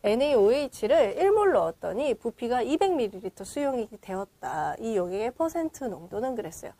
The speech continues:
자, 지금 엔에이오에이치에는 일 몰이 있고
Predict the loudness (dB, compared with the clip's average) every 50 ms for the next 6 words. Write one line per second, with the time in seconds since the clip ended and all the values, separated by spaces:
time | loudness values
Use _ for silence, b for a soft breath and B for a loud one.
0 | b b b b b b b 2 4 4 4 4 2 2 4 4 2 4 4 4
1 | 4 4 4 2 2 2 2 4 4 4 6 6 4 4 2 -4 -14 -12 -8 -6
2 | -2 2 4 4 6 8 8 6 6 4 -2 _ _ -20 _ _ _ _ _ _
3 | -20 _ -2 2 2 4 4 4 4 4 4 4 2 0 -2 -4 -8 _ _ -2
4 | -2 -2